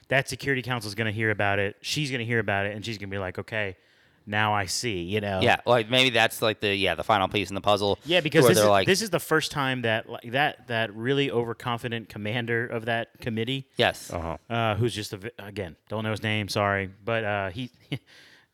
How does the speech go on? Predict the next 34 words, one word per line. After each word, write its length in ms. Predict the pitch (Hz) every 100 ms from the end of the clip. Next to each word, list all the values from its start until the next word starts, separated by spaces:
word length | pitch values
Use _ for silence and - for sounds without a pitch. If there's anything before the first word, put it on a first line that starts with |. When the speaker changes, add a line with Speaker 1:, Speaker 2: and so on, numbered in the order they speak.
| _ _ _
Speaker 1:
to 200 | - 151
a 80 | 131
T, 340 | - 135 110
like, 280 | 104 101 85
the, 320 | 101 98 95 - -
<laughs> 120 | -
the 200 | 113 120
Empire, 340 | 104 104 101 85
Speaker 2:
Yes. 80 |
Speaker 1:
right? 240 | 98 104 98 _ - - -
Speaker 3:
Mm-hmm. 200 | 87 82 78 -
Speaker 1:
I 100 | 135
could 160 | 160 -
see 240 | 156 139
him 260 | 135 120 117
now, 200 | 113 117
because 260 | 113 139 120
their, 140 | 185
their 240 | 123 160
wallets 460 | 135 107 123 107 -
are 20 |
about 200 | 95 82
to 40 | 85
get 140 | 80
hit 220 | - - -
hard. 460 | 107 95 73 - - -
Speaker 2:
Oh, 100 | 117
yeah. 140 | 90 - -
Speaker 1:
Right? 200 | 117 123
Speaker 3:
Yep. 100 | 110
Speaker 1:
They're 120 | 131
taking 340 | - 160 139 120
a 80 |
whole 480 | 101 127 127 123 117